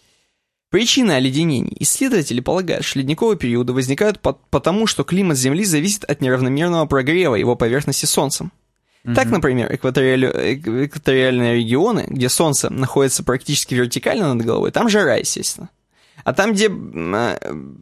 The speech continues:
Speaker 1: полярные регионы, точнее, где оно находится под большим углом к поверхности, самыми холодными.
Speaker 2: Ну да, там косые лучи. Чем севернее, тем косее. Так что да.
Speaker 1: М, вот. Тут про гималайские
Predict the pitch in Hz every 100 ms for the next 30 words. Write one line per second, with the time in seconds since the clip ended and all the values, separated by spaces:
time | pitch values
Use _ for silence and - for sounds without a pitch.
0 | - - 156 214 269 185 131 117 120 110
1 | 69 190 _ _ _ - - 220 160 -
2 | _ - _ 156 185 202 208 196 185 170
3 | 170 - 196 190 269 254 - 135 123 127
4 | - 127 202 247 226 - 202 143 180 185
5 | - - 135 151 196 214 214 120 110 127
6 | - 147 117 117 - 160 180 - - 113
7 | - 123 110 104 101 113 104 110 - 143
8 | 156 117 - _ _ _ _ _ - -
9 | _ - 117 - 147 135 143 139 _ _
10 | 156 143 135 123 - 135 147 117 - _
11 | _ _ _ _ _ _ _ _ _ -
12 | - 240 175 - 165 143 151 147 151 139
13 | - 131 120 107